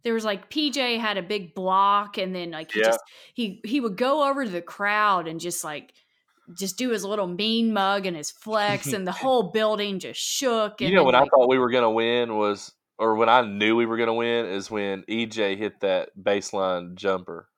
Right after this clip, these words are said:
Speaker 1: Yeah.
Speaker 2: I was
Speaker 1: Yeah, I
Speaker 2: like, "If
Speaker 1: mean
Speaker 2: that's going in,
Speaker 1: Yeah.
Speaker 2: they can't beat us."
Speaker 1: <laughs> I know.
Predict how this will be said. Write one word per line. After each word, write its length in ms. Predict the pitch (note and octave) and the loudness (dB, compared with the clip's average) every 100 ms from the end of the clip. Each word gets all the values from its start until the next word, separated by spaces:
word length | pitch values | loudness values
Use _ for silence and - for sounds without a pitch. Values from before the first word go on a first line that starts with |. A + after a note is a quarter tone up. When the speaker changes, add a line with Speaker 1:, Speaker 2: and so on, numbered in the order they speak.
| _ _ _ _ | _ _ _ _
Speaker 1:
Yeah. 420 | A3 A3 G3+ E3 D3+ _ _ _ _ _ - | -4 -2 -2 -6 -10 _ _ _ _ _ 0
Speaker 2:
I 60 | C3 | 4
was 100 | C3 | 6
Speaker 1:
Yeah, 60 | |
I 40 | A#2+ | 4
Speaker 2:
like, 40 | |
"If 40 | A2 | 4
Speaker 1:
mean 60 | F#2 | 6
Speaker 2:
that's 240 | A3 - - | 6 4 2
going 260 | A2 G2+ | 2 2
in, 480 | G2+ G2 F#2+ F2+ F2+ | 0 0 -2 -4 -6
Speaker 1:
Yeah. 240 | G3+ G#3+ G2 | -4 -2 0
Speaker 2:
they 140 | B2+ | 0
can't 260 | A#2+ A#2+ F#2+ - | -2 -6 -8 -10
beat 120 | F#2 D#2+ | -12 -10
us." 200 | B1+ - - | -12 -10 -4
Speaker 1:
<laughs> 40 | |
I 80 | D4 - C4+ - | -4 -4 -10 -8
know. 140 | A3+ | -12